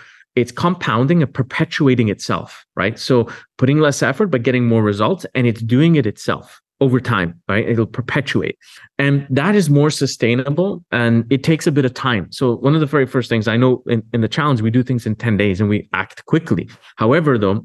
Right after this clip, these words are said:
there are time periods where, uh, you need to step back and, and take some time. So one of the things at Surprise Bee, I'll say, "Okay,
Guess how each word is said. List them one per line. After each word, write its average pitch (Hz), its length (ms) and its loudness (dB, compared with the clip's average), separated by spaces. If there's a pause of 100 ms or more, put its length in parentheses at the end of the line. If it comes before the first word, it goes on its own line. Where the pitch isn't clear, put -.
(100)
there 131 320 2
are 120 60 0
time 139 280 -2
periods 123 380 0
where, 113 400 2 (360)
uh, 110 60 0
you 113 160 2
need 147 120 2
to 135 60 -2
step 135 220 -4
back 120 220 -6
and, 113 280 -4
and 107 200 -4 (240)
take 127 180 0
some 107 160 -2
time. 92 200 -2
So 135 120 2
one 139 140 4
of 139 40 4
the 131 60 -4
things 135 260 0
at 113 140 -4
Surprise 110 360 -2
Bee, 117 100 2
I'll 104 80 2
say, 104 160 0
"Okay, 98 340 -2